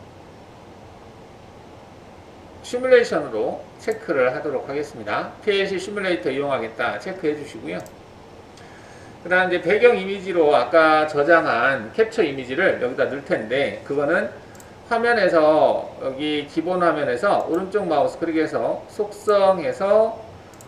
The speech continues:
배경 이미지 사용하겠다 해주시고, 열기에서 바탕화면에 캡처 이미지를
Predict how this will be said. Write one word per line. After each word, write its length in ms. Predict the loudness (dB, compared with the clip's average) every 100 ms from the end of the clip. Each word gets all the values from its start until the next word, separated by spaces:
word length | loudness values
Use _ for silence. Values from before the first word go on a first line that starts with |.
| -20 -4
배경 640 | 2 2 4 2 2 2 -4 -6
이미지 380 | -4 -4 -2
사용하겠다 960 | -2 0 0 0 -2 -2 -2 -2 -4 -10 -14 -20 -8
해주시고, 920 | 0 0 -2 -10 -8 -4 -2 0 0 0
열기에서 880 | 2 2 -2 -2 -2 0 2 0 -2 -14 -20 -20 -20 -20 -20 -20 -20 -20 -20 -20 -20 -20 -20 -20 -20 -20 -20 -20 -20 -20 -20 -20 -20 -20 -20 -20 -20 -20 -20 -20 -20 -12
바탕화면에 960 | -8 -6 0 2 2 2 2 2 2 0 -2
캡처 360 | -4 0 -2
이미지를 1040 | -2 -4 -6 -2 0 2 2 0 -2 -8